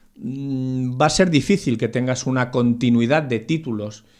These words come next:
que a lo mejor animen o cuiden esa cantera para que realmente luego, eh, sientan curiosidad por, por ahondar dentro de los títulos de, de, de ciencia ficción o, o de fantasía o de, o de terror,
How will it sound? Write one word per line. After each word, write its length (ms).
que 80
a 20
lo 80
mejor 300
animen 400
o 240
cuiden 260
esa 160
cantera 480
para 240
que 320
realmente 840
luego, 680
eh, 440
sientan 500
curiosidad 680
por, 260
por 140
ahondar 400
dentro 300
de 80
los 180
títulos 460
de, 320
de, 260
de 140
ciencia 320
ficción 640
o, 260
o 100
de 80
fantasía 600
o 20
de, 320
o 80
de 100
terror, 500